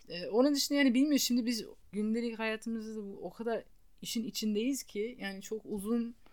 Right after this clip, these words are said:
çok uzağa göremiyorum gibi geliyor bana. Yani o yüzden çok şimdi sonuçta vakit diye bir şey var. Hani hep böyle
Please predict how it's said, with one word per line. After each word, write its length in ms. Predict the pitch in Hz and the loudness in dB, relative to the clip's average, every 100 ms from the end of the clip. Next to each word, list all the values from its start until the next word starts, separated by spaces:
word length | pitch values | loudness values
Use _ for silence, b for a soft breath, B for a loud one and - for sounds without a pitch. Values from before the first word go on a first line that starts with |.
| - | -2
çok 180 | 240 - | -2 -2
uzağa 520 | - 208 190 233 233 | -8 -6 8 12 12
göremiyorum 640 | 214 226 240 208 156 151 | 12 10 10 10 4 2
gibi 200 | 143 139 | -2 -6
geliyor 400 | 139 139 139 139 | -6 -4 -2 -4
bana. 160 | 139 143 | -4 -4
Yani 220 | 143 156 | -4 -6
o 140 | 170 190 | -4 -4
yüzden 280 | 190 196 | -2 -6
çok 220 | 196 196 - - | -6 -8 -12 -14
şimdi 500 | - - 175 175 180 - - - | -4 -2 -2 -2 -2 -4 -14 -14
sonuçta 480 | - 190 170 - | -10 -8 -6 -6
vakit 300 | 185 180 180 | -6 -8 -10
diye 180 | 196 190 | -10 -8
bir 60 | 180 | -4
şey 300 | - 190 175 | -2 -2 -2
var. 220 | 156 156 b b b - - | -4 -6 b b b -20 -20
Hani 180 | - 147 | -14 -12
hep 240 | 160 185 - | -10 -10 -8
böyle 380 | 175 165 180 | -6 -6 -8